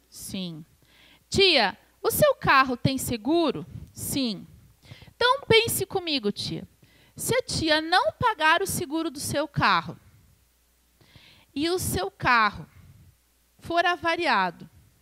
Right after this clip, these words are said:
a seguradora irá garantir alguma coisa em relação ao seu carro pra senhora?" Resposta: "Não." Daí ela responde: "Obviamente que não, Melissa. Afinal de contas, eu não paguei.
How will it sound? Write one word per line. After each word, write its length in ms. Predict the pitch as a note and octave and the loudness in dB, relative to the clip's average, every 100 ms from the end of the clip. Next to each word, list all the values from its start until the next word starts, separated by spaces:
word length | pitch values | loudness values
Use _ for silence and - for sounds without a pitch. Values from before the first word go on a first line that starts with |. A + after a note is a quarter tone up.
| _ _ _ _ - | _ _ _ _ -6
a 100 | C4 | -4
seguradora 720 | - E4+ D4+ D#4 D4 D4 D#4 | -2 -4 -2 -2 -2 0 0
irá 220 | D#4+ C#4 | 0 -2
garantir 600 | C4 C#4 C#4 C4+ - F4 | -2 -2 -2 -4 -6 -6
alguma 340 | E4+ C4 A#3+ A#3 | -6 -8 -10 -8
coisa 340 | C4 C4 B3+ | -6 -6 -6
em 60 | A#3 | -8
relação 380 | A3 G#3+ - | -8 -8 -10
ao 60 | G3+ | -10
seu 160 | - G3 | -10 -12
carro 280 | A3 G#3 | -8 -8
pra 140 | G3+ F3+ | -10 -12
senhora?" 380 | - A#3 C4+ A#3 | -10 -4 -4 -4
Resposta: 520 | F#3+ - A#3 D4 G#4+ - _ _ _ _ _ _ _ _ _ _ _ _ | -8 -4 -2 -2 -8 -14 _ _ _ _ _ _ _ _ _ _ _ _
"Não." 400 | G#3+ A#3 F#3 D#3 - _ _ _ _ _ _ _ - - - | -4 0 0 0 -12 _ _ _ _ _ _ _ -20 -20 -20
Daí 120 | - | -8
ela 100 | F3+ | -6
responde: 580 | A3 G#3+ - F#3+ F3 D3 - _ _ - | -4 -6 -4 -4 -4 -10 -16 _ _ 4
"Obviamente 680 | D4+ E4 D#4+ F#4 F4+ G4+ - | 4 4 2 2 2 -4 -4
que 140 | G4 | -4
não, 320 | F#4+ G4+ A#4+ | 0 2 2
Melissa. 400 | G#4 C#4 A3 - | 0 -4 -4 -6
Afinal 300 | A#3 C#4 D4 | -6 -2 -2
de 100 | D4+ | -2
contas, 560 | - E4 D#4+ G#4 C5 - | -2 2 2 2 0 2
eu 140 | G#4+ | 0
não 160 | D4+ C4 | 2 2
paguei. 460 | D#4+ D4+ C4 E4+ | 2 2 4 2